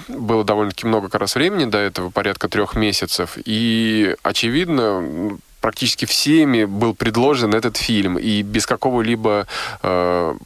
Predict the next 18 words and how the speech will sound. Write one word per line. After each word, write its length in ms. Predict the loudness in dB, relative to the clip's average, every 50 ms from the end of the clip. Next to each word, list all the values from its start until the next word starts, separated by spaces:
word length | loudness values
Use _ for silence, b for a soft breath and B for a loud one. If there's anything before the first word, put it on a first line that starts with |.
| -4
полемики, 500 | -2 0 2 2 2 2 2 0 -2 -2
без 100 | -4 -4
какого-либо 720 | -4 -4 -2 -2 0 0 0 -2 -4 -4 -4 -2 0 0
споров 300 | -2 0 0 0 0 0 0 -2
выбран, 260 | -2 -2 -2 -4 -4
потому 260 | -2 -2 0 0 -2
что, 480 | -2 -2 -2 0 0 0 0 -2 -4 -6 -10 -12 -10
с 100 | -4 -2
моей 160 | -2 0 0
точки 240 | -2 -2 -4 -2 -4
зрения, 520 | -2 0 0 0 0 0 0 0 -2 -2
это 520 | -2 -4 -6 -4 _ -2 0 0 0 0 0
лучший 440 | 0 0 0 0 -2 -2 -4 -4
фильм 360 | -6 -4 -2 0 0 0 0 -2
за 120 | -4 -4
последние 480 | -4 -4 -4 -4 -4 -4 -4 -4 -4 -2
годы, 420 | 0 0 0 0 0 -2 -2 -2 B B B B B
снятый 760 | -6 -6 -2 -2 0 0 0 0 -2 -2 -2 -2 0 -2